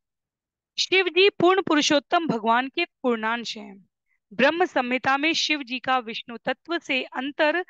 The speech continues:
रिक्त स्थान के समान बताया गया है। तो इस अध्याय के श्लोक संख्या पाँच में, स्कंद एक, अध्याय तीन, श्लोक संख्या पाँच के तात्पर्य में श्रील प्रभुपाद बहुत स्पष्ट कहते हैं कि भगवान शिव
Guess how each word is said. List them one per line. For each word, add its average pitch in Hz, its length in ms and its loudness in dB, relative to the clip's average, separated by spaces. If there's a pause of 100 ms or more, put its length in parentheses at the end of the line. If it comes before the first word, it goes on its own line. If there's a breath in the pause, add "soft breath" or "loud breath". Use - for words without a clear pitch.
(260 loud breath)
रिक्त 302 240 -4
स्थान 247 400 -6
के 330 140 -6
समान 220 420 -6
बताया 202 320 -8
गया 135 160 -16
है। 208 100 -18
तो - 340 -14
इस 247 200 -6
अध्याय 240 560 -2
के 349 280 -2 (1000)
श्लोक 269 200 2
संख्या 240 380 -4
पाँच 240 360 -2
में, 214 120 -10
स्कंद 277 380 -6
एक, 294 200 -2
अध्याय 226 360 -2
तीन, 285 240 -10
श्लोक 240 280 -6
संख्या 240 300 -6
पाँच 277 320 -2
के 262 120 -6
तात्पर्य 247 460 -6
में 247 120 -10
श्रील 240 220 -8
प्रभुपाद 233 440 -6
बहुत 202 300 -10
स्पष्ट - 420 -4
कहते 233 320 -2
हैं 254 260 0 (380 loud breath)
कि 285 80 -2
भगवान 233 440 2
शिव 277 360 -8